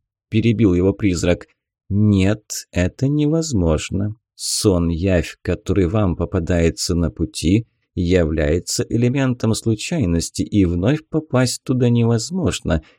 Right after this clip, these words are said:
потому как сами воспоминания приходят к первоначальному виду. Грубо говоря,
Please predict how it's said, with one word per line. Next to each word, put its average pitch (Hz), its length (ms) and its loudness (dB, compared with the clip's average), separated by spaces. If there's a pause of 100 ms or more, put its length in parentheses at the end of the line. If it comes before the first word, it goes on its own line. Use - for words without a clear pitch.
(160)
потому 92 420 2
как 85 280 -2
сами 80 420 -2
воспоминания 87 960 -2
приходят 104 600 2
к - 120 -20
первоначальному 95 1120 0
виду. 107 480 2 (380)
Грубо 90 600 2
говоря, 82 680 0